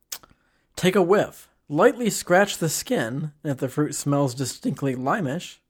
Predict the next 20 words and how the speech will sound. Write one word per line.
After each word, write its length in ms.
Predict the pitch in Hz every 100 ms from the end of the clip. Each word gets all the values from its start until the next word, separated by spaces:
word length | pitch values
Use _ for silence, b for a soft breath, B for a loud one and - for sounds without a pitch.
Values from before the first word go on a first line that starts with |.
| _
it's 100 | -
probably 400 | - 139 160 180
ready. 340 | 214 233 - - _ _ 381
Oh, 180 | 277 156
like 140 | 131
a 40 | 143
scratch 320 | - 262 -
and 100 | -
sniff. 240 | 127 139 - _ _ b b b b b b 147
Give 200 | 135 170
it 80 | 190
a 60 | 208
squeeze. 680 | - 254 254 143 - - -
The 100 | 139
skin 420 | - 185 196 208
should 280 | 202 170 135
give 280 | 156 143 135 -
ever 200 | 175 196
so 220 | - 185
softly, 800 | 156 - 139 135 - 135 131